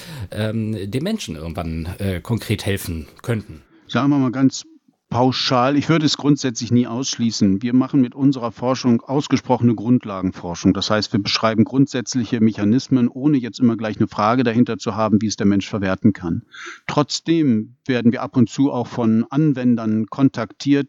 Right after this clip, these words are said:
Speaker 2: die eben auf einmal Anknüpfungspunkte sehen und sagen, „Mensch, das, was ihr da könnt, das wäre für unsere Produkte sehr, sehr interessant.“ Und deswegen würde ich sowas nie ausschließen, dass so etwas auch in der Anwendung schlagartig mal interessant werden kann. Zum Beispiel, um eben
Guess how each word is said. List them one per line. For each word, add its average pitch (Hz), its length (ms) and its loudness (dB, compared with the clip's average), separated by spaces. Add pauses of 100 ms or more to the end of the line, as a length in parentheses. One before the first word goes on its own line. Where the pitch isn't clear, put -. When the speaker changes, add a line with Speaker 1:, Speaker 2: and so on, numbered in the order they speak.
(120)
Speaker 2:
die 135 240 2
eben 127 220 2
auf - 220 -6
einmal 123 500 0
Anknüpfungspunkte 123 1000 0
sehen 120 300 0
und 113 80 -2
sagen, 110 260 0
„Mensch, 131 300 0
das, 131 180 -6
was 120 180 -2
ihr 143 160 2
da 107 140 -2
könnt, 143 380 0 (380)
das 123 180 0
wäre 123 200 2
für 139 140 0
unsere 123 280 2
Produkte 117 720 0
sehr, 123 220 2
sehr 123 120 0
interessant.“ 120 580 0
Und 104 120 -6
deswegen 113 320 0
würde 117 160 -4
ich 101 80 -8
sowas 117 280 0
nie 151 200 2
ausschließen, 127 640 0 (320)
dass 117 180 0
so 127 140 4
etwas 113 360 0
auch 107 240 0
in 113 140 0
der 104 160 0
Anwendung 110 540 0
schlagartig 113 600 -2
mal 101 200 4
interessant 95 560 0
werden 92 260 -2
kann. 90 300 0
Zum 120 240 2
Beispiel, 107 500 -4
um 131 300 2
eben 120 160 -8